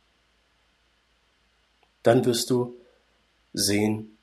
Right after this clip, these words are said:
wie auch er handeln wird. Just in time, die göttliche Jahresplanung.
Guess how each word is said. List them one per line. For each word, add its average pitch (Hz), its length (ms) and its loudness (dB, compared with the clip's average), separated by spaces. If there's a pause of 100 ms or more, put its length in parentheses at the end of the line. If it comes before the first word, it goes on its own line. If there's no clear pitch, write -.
wie 98 220 -6
auch - 200 -8 (100)
er 107 380 -2 (640)
handeln 90 540 -6 (480)
wird. - 420 -12 (1400)
Just - 420 0
in 127 200 0
time, 98 480 0 (680)
die 110 200 -8
göttliche 120 540 4
Jahresplanung. 101 1800 0